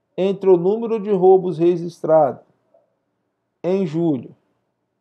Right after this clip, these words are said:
e o número de roubos registrado em agosto nessa ordem foi. Então, pessoal, aqui rola uma interpretação. Olha o que ele fala na questão: que mil cento e setenta roubos,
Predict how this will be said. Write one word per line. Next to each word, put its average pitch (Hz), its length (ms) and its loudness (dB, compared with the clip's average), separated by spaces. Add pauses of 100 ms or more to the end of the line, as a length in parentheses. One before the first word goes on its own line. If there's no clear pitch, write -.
(720)
e 165 120 -4
o 175 160 6
número 202 480 -2
de 190 100 -6
roubos 160 460 2
registrado 147 680 -6
em 151 80 -8
agosto 139 480 -8
nessa 139 400 -8
ordem 131 400 -10
foi. 156 460 -8 (640)
Então, 269 200 -4
pessoal, 202 340 2
aqui 190 420 -6 (160)
rola 185 300 -2
uma 208 140 -6
interpretação. 202 880 -6 (960)
Olha 196 200 4
o 233 40 -6
que 240 120 -6
ele 226 100 -2
fala 202 300 2
na 196 120 -2
questão: 190 520 -8 (260)
que 185 220 -4
mil 202 580 -4 (1900)
cento 190 460 -6
e - 40 -20
setenta 143 600 -6
roubos, 147 540 -2